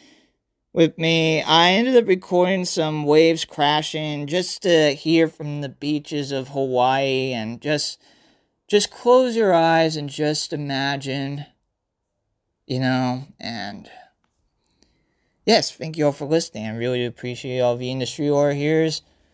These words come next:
and casual listeners out there as we close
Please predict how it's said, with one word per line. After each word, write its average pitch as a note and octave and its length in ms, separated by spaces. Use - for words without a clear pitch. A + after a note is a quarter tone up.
and A3 180
casual F#3 360
listeners C#3+ 400
out C#3 280
there C#3+ 280
as C3+ 160
we D#3 160
close G#3+ 920